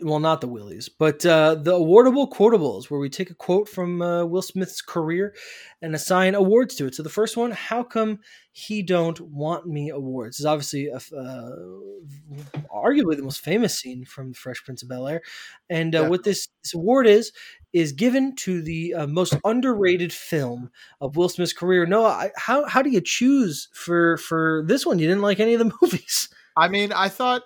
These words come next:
Speaker 2: uh, I thought Ali was fine, uh,
Speaker 1: Mm-hmm.
Speaker 2: and Bad Boys Two was really good.
Speaker 1: Yeah.
Speaker 2: Uh, for me, my nominee has to be Ali.
Speaker 1: Oh,
Speaker 2: Because,
Speaker 1: really?
Speaker 2: uh, yeah, 'cause I, I feel like Bad Boys Two is sort of a, you know, I, I agree with Ahmad that it just in,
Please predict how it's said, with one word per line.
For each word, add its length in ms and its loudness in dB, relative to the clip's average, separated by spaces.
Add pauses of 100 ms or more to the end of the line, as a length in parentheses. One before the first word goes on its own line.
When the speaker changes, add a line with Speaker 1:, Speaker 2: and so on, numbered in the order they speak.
Speaker 2:
uh, 400 -2 (120)
I 80 -6
thought 220 -2
Ali 320 0
was 180 -6
fine, 440 -4 (260)
uh, 220 -4
Speaker 1:
Mm-hmm. 180 -6
Speaker 2:
and 340 -12
Bad 240 -8
Boys 240 -10
Two 300 -8
was 260 -12
really 240 -12
good. 360 -12 (360)
Speaker 1:
Yeah. 60 -4
Speaker 2:
Uh, 180 -10 (200)
for 100 -4
me, 300 -6
my 220 0
nominee 400 -2
has 260 -6
to 80 -18
be 160 -8
Ali. 400 -14 (640)
Speaker 1:
Oh, 160 4
Speaker 2:
Because, 20 8
Speaker 1:
really? 340 6 (380)
Speaker 2:
uh, 240 -8 (240)
yeah, 220 -6
'cause 160 -8
I, 100 -4 (100)
I 100 -6
feel 180 -4
like 180 -2
Bad 240 -2
Boys 260 -6
Two 360 -8
is 200 -10
sort 220 -10
of 180 -12
a, 240 -10 (720)
you 120 -12
know, 160 -8
I, 80 -8
I 440 -18
agree 200 -6
with 120 -6
Ahmad 360 -6
that 120 -12
it 120 -18
just 260 -18
in, 240 -16